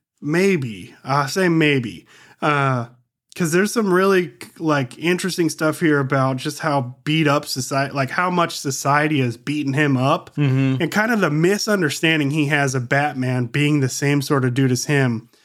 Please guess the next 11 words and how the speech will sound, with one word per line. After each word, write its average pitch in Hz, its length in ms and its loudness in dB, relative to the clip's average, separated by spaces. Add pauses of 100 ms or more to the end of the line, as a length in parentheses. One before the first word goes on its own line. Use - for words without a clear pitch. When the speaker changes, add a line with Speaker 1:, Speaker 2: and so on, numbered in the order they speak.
(240)
Speaker 1:
who 143 480 2 (220)
wants 170 340 0
to 165 100 -2
give 160 280 0
it 131 140 -2
to 135 80 -2
Gotham, 107 600 -6 (100)
like, 135 220 0
wants 156 360 0
to, 147 380 2
uh, 123 440 0